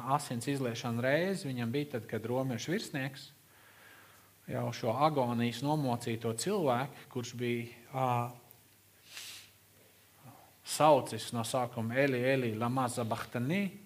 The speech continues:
kas starp citu ir aramiešu valodā, un aramiešu valoda bija Jēzus bērnības valoda. Ā, kā teica vienreiz Dereks Prince,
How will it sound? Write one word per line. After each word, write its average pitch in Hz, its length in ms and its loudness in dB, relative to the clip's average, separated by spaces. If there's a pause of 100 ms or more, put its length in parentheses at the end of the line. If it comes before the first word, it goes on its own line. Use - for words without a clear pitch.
(480)
kas - 240 -4
starp 120 160 -4
citu 139 240 -2
ir 117 140 4
aramiešu 131 560 0
valodā, 120 480 2 (1200)
un 127 80 -2
aramiešu 131 560 0
valoda 120 400 0
bija 113 320 0
Jēzus 127 560 -2
bērnības 120 640 -4
valoda. 117 560 -6 (1040)
Ā, 117 240 -2
kā 131 160 4
teica 147 320 4
vienreiz 135 320 4
Dereks 139 400 4
Prince, 170 460 -2